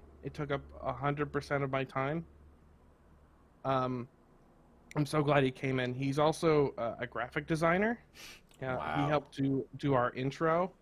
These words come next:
Speaker 1: Um, even though I do all our thumbnails, um, because he took up so much work doing video editing, uh, I don't think he needs to take on too much. Um, and then he, he works for Legator Guitars.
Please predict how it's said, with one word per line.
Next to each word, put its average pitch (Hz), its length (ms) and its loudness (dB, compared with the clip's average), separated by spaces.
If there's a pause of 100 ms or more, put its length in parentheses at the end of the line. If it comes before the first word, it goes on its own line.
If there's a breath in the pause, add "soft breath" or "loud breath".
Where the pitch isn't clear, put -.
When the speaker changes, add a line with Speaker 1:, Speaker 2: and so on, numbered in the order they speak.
(760)
Speaker 1:
Um, 123 460 -2
even 151 160 0
though 160 220 4
I 156 180 4
do 185 140 2
all 175 120 6
our 139 140 4
thumbnails, 170 720 -2 (920)
um, 120 500 0 (880)
because 151 260 -2
he 151 160 0
took 143 220 -2
up 135 180 -2
so - 220 -6
much 139 200 -2
work 131 220 -2
doing 123 280 -2
video 120 260 -2
editing, 147 400 2 (220)
uh, 117 160 -2
I 127 80 0
don't 127 200 -2
think 135 140 -10
he 135 100 -6
needs 131 180 -4
to 123 60 -6
take 123 220 -10
on 110 160 -10
too 131 120 -10
much. 165 360 -6 (1080)
Um, 123 520 -4 (1000)
and 131 180 -2
then 131 400 -6 (340)
he, 139 640 -4 (420)
he - 200 -10
works 202 220 -2
for 139 120 -2
Legator 131 460 0
Guitars. 135 600 -2